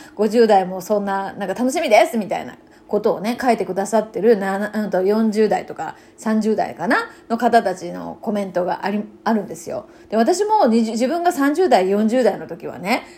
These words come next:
「ああ、ああいう五十代ね、うん、五十か」と思ってたんですね。でも言っとく。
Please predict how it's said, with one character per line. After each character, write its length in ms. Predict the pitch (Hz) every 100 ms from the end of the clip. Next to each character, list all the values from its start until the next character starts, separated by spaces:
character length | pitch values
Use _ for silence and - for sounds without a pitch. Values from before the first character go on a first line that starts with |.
| - - -
「あ 220 | 233 233
あ、 20 |
あ 40 | 214
あ 80 |
い 80 | 240
う 80 | 240
五 160 | 226 233
十 240 | 208 240
代 200 | 220 190
ね、 420 | 208 247 269 285 240
う 40 |
ん、 380 | 240 240 220 - - - -
五 120 | 226
十 240 | 214 220 226
か」 260 | 226 185 -
と 60 | 214
思 140 | 277
っ 60 | -
て 80 |
た 140 | 311 233
ん 80 | 208
で 60 |
す 80 | 180
ね。 260 | 180 202 302 - - - - - - - - -
で 80 |
も 80 | 254
言 140 | 202 233
っ 20 |
と 220 | - 392
く。 260 | 403 -